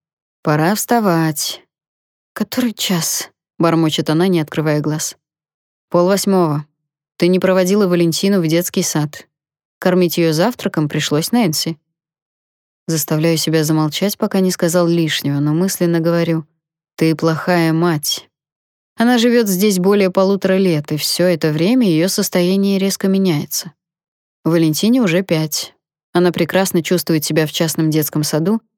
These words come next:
но я-то надеялся, что Кассандре по силам обучать её дома, а она оказалась на это не способна. Она открывает глаза и убирает с них волосы.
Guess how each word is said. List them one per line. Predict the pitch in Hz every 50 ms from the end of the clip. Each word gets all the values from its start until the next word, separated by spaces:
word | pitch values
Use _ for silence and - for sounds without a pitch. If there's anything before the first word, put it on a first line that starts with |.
| _ _ -
но | 202
я-то | 196 202 214 247 254 254 247
надеялся, | 233 240 233 220 226 262 254 226 196 180 - 208 180
что | - - 202
Кассандре | 190 - 202 - - - 233 240 233 202 175 165 151
по | - 160
силам | 156 - - 202 220 233 233 220
обучать | 196 165 165 160 - - 180 180 - -
её | 190 185 180 165
дома, | 165 196 247 269 220 165 147 143 151 147 _ _ -
а | - 156 170
она | 170 175 180
оказалась | 180 - 185 175 170 175 165 165 170 - -
на |
это | 165 165 160 170
не | 170 170
способна. | - - - 160 151 - 156 175 202 202 170 147 _ _ _ _ _ _ _ _ _ _ _ _ _ _ _ _ _ _ _ _ _
Она | - 175 180 180 170
открывает | 151 - - 170 165 165 160 156
глаза | 151 170 170 165 185 220
и | 240 233
убирает | 214 180 180 175 185 196 196 190
с | - -
них | 180 170 - 160
волосы. | 151 143 139 143 - - 165 147